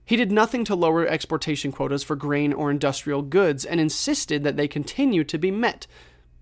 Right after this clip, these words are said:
pretty much just to save face. What little food the commu-, communes generated was exported abroad for profit or di-, or distributed to industrial sectors. And it's reported that when trucks arrived at communes, grain would be loaded on board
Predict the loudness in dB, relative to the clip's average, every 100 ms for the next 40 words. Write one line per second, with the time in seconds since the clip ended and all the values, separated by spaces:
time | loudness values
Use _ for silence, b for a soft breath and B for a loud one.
0 | -20 -20 -16 -4 2 4 4 4 0 0
1 | -4 -2 -2 2 2 2 -2 -10 -14 _
2 | -20 _ _ -20 B B B 0 2 4
3 | 4 4 0 0 0 0 0 2 2 0
4 | -2 0 4 4 4 0 2 4 2 2
5 | 0 -4 B B B -6 -2 -2 -2 -2
6 | 0 0 2 2 0 -4 0 0 0 -4
7 | -6 -14 -4 -2 -2 -2 -2 0 -2 0
8 | 0 0 -2 0 2 2 0 0 -2 -2
9 | -6 -4 -6 -6 -10 _ _ B B 4
10 | 6 4 -2 0 2 2 0 0 -2 0
11 | -2 0 2 4 2 -2 -2 0 2 2
12 | 2 0 -4 b b b -6 0 2 4
13 | 2 2 2 2 2 0 0 0 2 0
14 | 0